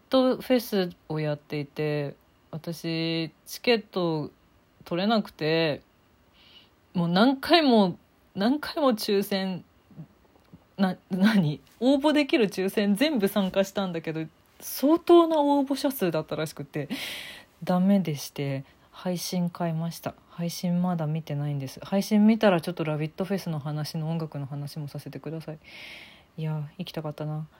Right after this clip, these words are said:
でももう毎週見てます「ラビット!」元気もらってます。この曲、もうで、サンボマスターさんのこの曲もね、もう本当に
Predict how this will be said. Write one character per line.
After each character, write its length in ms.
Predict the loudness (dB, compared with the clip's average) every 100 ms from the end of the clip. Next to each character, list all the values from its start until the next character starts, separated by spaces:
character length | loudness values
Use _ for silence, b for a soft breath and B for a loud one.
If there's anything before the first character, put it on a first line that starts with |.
| b -6
で 60 |
も 80 | -4
も 140 | -2 -2
う 20 |
毎 220 | -2 -4
週 200 | -4 -4
見 160 | -4 -4
て 100 | -6
ま 120 | -8
す 120 | -8
「ラ 140 | -8 -8
ビ 80 | -10
ッ 40 | -12
ト!」 100 | -8
元 180 | -4 -4
気 100 | -2
も 140 | -2
ら 80 | -2
っ 60 | -4
て 120 | -4
ま 140 | -6
す。 80 | -6
こ 140 | -4
の 100 | -4
曲、 240 | 0 -2 2
も 140 | 0
う 40 | 2
で、 120 | 0
サ 160 | 4
ン 60 | 6
ボ 100 | 6
マ 200 | 6 4
ス 100 | 4
タ 200 | -2 -2
ー 20 |
さ 120 | -2
ん 80 | -6
の 80 | -6
こ 100 | -4
の 160 | -4 -2
曲 300 | -2 2 4
も 120 | 4
ね、 240 | 2 -2 -2
も 140 | -4
う 20 |
本 240 | 0 -2 0
当 160 | 0
に 180 | 0